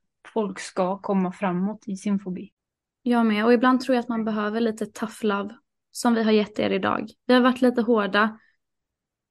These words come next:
Speaker 2: men det är av välvilja. Jag
Speaker 1: Ja.
Speaker 2: behövde höra de här orden och jag fick de här orden via Drew och hans podcast, och jag tänker att vi länkar hans avsnitt i
Speaker 1: Mm.
Speaker 2: beskrivningen till podden och i Facebookgruppen.
Speaker 1: Mm.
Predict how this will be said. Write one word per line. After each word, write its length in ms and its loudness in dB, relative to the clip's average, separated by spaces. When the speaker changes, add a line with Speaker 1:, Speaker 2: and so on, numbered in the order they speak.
Speaker 2:
men 180 0
det 100 6
är 80 4
av 180 0
välvilja. 680 -2
Jag 260 6
Speaker 1:
Ja. 40 -2
Speaker 2:
behövde 300 2
höra 300 0
de 140 0
här 160 0
orden 240 -4
och 80 0
jag 160 0
fick 220 -8
de 120 0
här 120 0
orden 380 -2
via 240 -2
Drew 560 0
och 120 -4
hans 240 -2
podcast, 520 -2
och 60 0
jag 100 -4
tänker 240 -2
att 100 -12
vi 80 2
länkar 420 2
hans 200 -2
avsnitt 680 -2
i 260 10
Speaker 1:
Mm. 120 2
Speaker 2:
beskrivningen 680 4
till 140 -6
podden 440 0
och 180 2
i 280 0
Facebookgruppen. 1040 -2
Speaker 1:
Mm. 260 -10